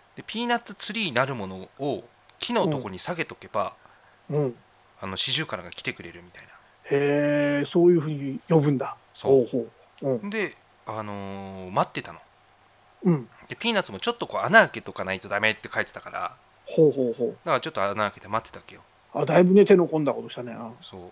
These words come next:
Speaker 1: そしたら、なんか一個食べてる、あのー、
Speaker 2: お。
Speaker 1: 跡があったの。ある日見たら。
Speaker 2: おうおう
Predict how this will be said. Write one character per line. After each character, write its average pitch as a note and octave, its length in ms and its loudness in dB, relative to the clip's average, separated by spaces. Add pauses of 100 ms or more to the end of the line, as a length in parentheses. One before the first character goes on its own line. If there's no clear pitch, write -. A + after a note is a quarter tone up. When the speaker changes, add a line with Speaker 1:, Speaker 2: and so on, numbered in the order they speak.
(400)
Speaker 1:
そ - 120 0
し - 80 0
た B3 80 -2
ら、 G#2+ 180 -6 (120)
な F#3+ 80 -6
ん G3 40 -8
か F#2+ 240 -4
一 F#3+ 100 -8
個 F3 160 -4
食 G#3+ 140 0
べ B3 100 -2
て B2+ 120 -6
る、 F#2 240 -10 (440)
あ A2 60 -8
の G#2 60 -8 (100)
ー、 F#2 400 -4
Speaker 2:
お。 - 80 0
Speaker 1:
跡 - 160 0
が G2 80 -4
あ F2 40 -4
っ - 80 -20
た F2+ 80 -16
の。 F2 60 -20 (460)
あ A2+ 100 -2
る G#2 60 0
日 G#2+ 100 -8
見 G2+ 80 -2
た A3 60 8
ら。 G#3+ 80 12
Speaker 2:
お - 20 12
う F#3+ 40 10
お - 20 8
う E3 360 4